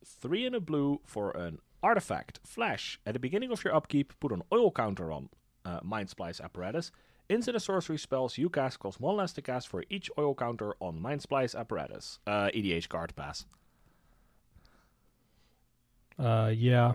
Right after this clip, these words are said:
Speaker 2: Ban it in E D H.
Speaker 1: <laughs> Sure.
Speaker 2: <laughs> Smash. <laughs> I wanna see the people get all upset about this card. That's a four mana, eventually make your spells cost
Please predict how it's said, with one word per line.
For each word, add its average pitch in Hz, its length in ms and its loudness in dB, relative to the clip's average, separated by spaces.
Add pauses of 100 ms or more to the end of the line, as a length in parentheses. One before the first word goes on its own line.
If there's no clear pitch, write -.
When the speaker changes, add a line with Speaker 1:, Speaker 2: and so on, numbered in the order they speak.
Speaker 2:
Ban 139 340 10
it 147 120 10
in 135 100 10
E 135 100 12
D 135 160 12
H. 131 440 10
Speaker 1:
<laughs> - 80 -10
Sure. 127 440 6 (180)
Speaker 2:
<laughs> - 200 10
Smash. 139 500 10 (500)
<laughs> - 520 -8
I 151 80 10
wanna 160 240 12
see - 120 6
the 156 80 10
people 151 240 10
get 147 160 12
all 147 280 12
upset 151 320 10
about 135 180 8
this 127 160 8
card. 127 300 8 (280)
That's 127 120 4
a 135 60 10
four 151 340 8
mana, 139 420 12 (240)
eventually 143 540 12
make 135 240 12
your 131 80 8
spells 131 360 8
cost 131 440 6